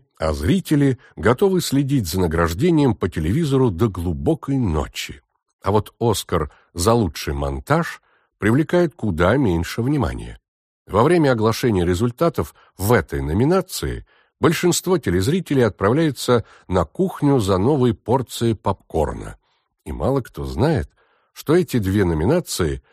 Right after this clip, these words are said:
тесно связаны между собой. Начиная с тысяча девятьсот восемьдесят первого года, все оскароносные фильмы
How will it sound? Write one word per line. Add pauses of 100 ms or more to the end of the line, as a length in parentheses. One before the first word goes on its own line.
(260)
тесно
связаны (140)
между
собой. (500)
Начиная (280)
с
тысяча
девятьсот
восемьдесят
первого
года, (360)
все
оскароносные
фильмы